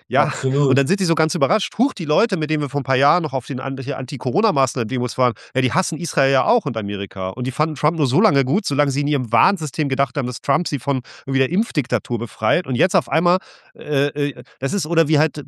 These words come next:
Speaker 1: Axel des guten Leser, die dann geschrieben haben, ja, bei Corona wart ihr so stabil und jetzt bei Putin,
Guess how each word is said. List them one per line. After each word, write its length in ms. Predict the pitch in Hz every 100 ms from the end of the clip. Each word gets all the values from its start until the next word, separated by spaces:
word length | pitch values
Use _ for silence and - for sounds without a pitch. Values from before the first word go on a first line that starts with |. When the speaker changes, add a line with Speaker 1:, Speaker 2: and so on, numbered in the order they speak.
| - 123 131
Speaker 1:
Axel 240 | 147 - 143
des 140 | 131
guten 280 | 180 233 180
Leser, 400 | 165 196 175 180
die 100 | 147
dann 160 | 139
geschrieben 400 | 131 - - 175
haben, 140 | 156 131
ja, 120 | 131
bei 100 | 135
Corona 400 | 127 135 165 160
wart 160 | 135 147
ihr 80 | 147
so 140 | 151
stabil 400 | - 151 143 196
und 160 | 143 139
jetzt 200 | 165 -
bei 140 | 143
Putin, 500 | 127 233 247 208 208